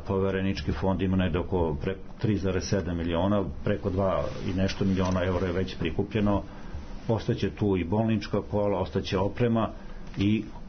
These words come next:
koliko ja znam, ti ljudi se tamo u Kragujevcu, u Zavodu vema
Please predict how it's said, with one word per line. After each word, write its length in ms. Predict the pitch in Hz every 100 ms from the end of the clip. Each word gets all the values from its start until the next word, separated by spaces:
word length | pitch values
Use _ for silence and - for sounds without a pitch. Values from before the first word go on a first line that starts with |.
| -
koliko 300 | 107 101 107
ja 160 | 101 101
znam, 200 | 104 92
ti 160 | 107
ljudi 340 | 101 101 98 98
se 180 | 98
tamo 240 | 104 101 98
u 360 | - 104 92 92
Kragujevcu, 500 | 104 98 98 87 90
u 40 | 87
Zavodu 360 | 95 92 92
vema 360 | 98 104 104